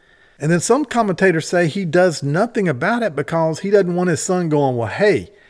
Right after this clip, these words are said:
you went ahead and slept with Bathsheba, and you had her husband killed, and then you married her. So what am I? Uh,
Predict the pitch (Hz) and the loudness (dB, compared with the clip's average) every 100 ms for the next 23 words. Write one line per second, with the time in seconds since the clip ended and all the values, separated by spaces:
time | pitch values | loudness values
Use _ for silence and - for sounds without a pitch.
0 | - 123 151 202 220 202 - 151 160 135 | -12 -6 -4 -2 -4 -6 -4 0 0 2
1 | 151 151 120 - 147 156 156 - 120 - | 2 0 -2 -6 -2 0 0 -4 -10 -8
2 | 104 - - 240 240 120 143 180 - - | -10 -10 -6 -4 -2 -4 -6 -8 -16 -18
3 | - 147 135 113 180 160 147 113 - 220 | -6 -2 -2 0 -2 -2 -4 -8 -2 0
4 | 262 190 139 117 131 143 143 147 165 135 | 0 -2 -6 -4 -2 -2 0 -2 -2 -2
5 | 117 160 254 262 170 123 151 170 _ _ | -2 -2 -2 0 0 0 -2 -4 _ _
6 | _ - 170 208 247 220 214 269 262 104 | _ -4 0 2 2 2 -2 -2 -6 -8
7 | 95 _ 123 | -12 _ -18